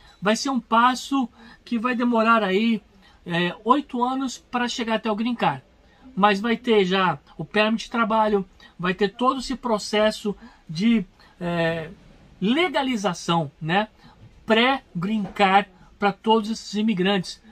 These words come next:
que já é uma grande decisão, já é um grande resultado pra todos os imigrantes aqui aguardando nos Estados Unidos. Então que nós, imigrantes em geral, possamos estar torcendo, orando e com certeza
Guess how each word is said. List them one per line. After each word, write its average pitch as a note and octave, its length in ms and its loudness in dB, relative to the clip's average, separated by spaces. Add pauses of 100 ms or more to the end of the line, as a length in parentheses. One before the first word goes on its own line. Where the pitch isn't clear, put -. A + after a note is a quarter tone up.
(140)
que F#3+ 180 0
já F3+ 160 2
é G#3 40 4
uma G#3+ 180 2
grande F3+ 500 0
decisão, D3+ 640 -6 (340)
já F#3+ 120 2
é - 20 4
um F#3+ 100 2
grande G3 440 2
resultado E3 640 0 (320)
pra F3 140 -2
todos F3+ 240 -2
os F#3 40 -8
imigrantes E3+ 480 -4
aqui E3 360 -6 (320)
aguardando D3+ 760 -4 (200)
nos D3+ 180 -6
Estados C#3+ 400 -6
Unidos. C#3 480 -10 (340)
Então F#3+ 160 0
que G#3+ 140 -6
nós, G#3 440 2 (360)
imigrantes G3 560 2
em F3+ 100 0
geral, E3+ 380 0 (400)
possamos F3+ 380 -2
estar - 360 0 (240)
torcendo, G#3+ 580 -2
orando G#3 460 2 (420)
e F#3 80 -6
com A3 180 0
certeza F3+ 600 0